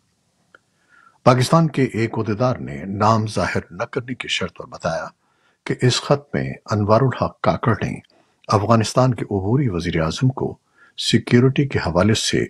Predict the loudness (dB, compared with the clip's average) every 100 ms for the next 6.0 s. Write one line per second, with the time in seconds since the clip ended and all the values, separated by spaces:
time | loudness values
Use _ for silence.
0 | -4 -2 -2 -2 -2 0 2 2 0 -6
1 | -4 -4 -8 -2 0 0 -4 -8 -8 -8
2 | -8 -12 -14 -18 _ _ _ _ _ _
3 | -20 _ _ _ -20 _ 4 6 6 6
4 | 6 6 4 4 2 4 4 4 4 2
5 | 2 2 4 4 2 2 0 2 0